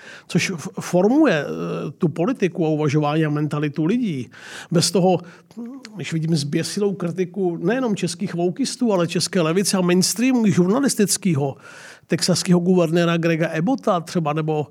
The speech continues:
eh, guvernéra z Virginie Glena Youngkina, nebo, nebo konec konců i Ron DeSantis, ať řeknu profláklé jméno, tak t-, hlavně ti t-, kritikové mají pocit, že jako to jsou v-, guvernéři,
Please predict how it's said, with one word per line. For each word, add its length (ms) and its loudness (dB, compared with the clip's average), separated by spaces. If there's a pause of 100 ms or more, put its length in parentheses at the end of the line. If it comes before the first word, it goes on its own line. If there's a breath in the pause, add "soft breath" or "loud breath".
(340 loud breath)
eh, 380 0
guvernéra 500 4
z 60 2
Virginie 440 4
Glena 260 2
Youngkina, 680 2 (400 loud breath)
nebo, 420 2
nebo 240 -2
konec 320 -2
konců 300 -2
i 60 6
Ron 180 2
DeSantis, 520 2
ať 120 4
řeknu 220 2
profláklé 540 2
jméno, 400 2 (300 loud breath)
tak 240 -8
t-, 180 -2
hlavně 320 2
ti 140 0
t-, 240 -16
kritikové 800 2
mají 320 4
pocit, 380 2
že 140 4 (140)
jako 240 0
to 220 -4
jsou 560 2
v-, 400 -4
guvernéři, 960 4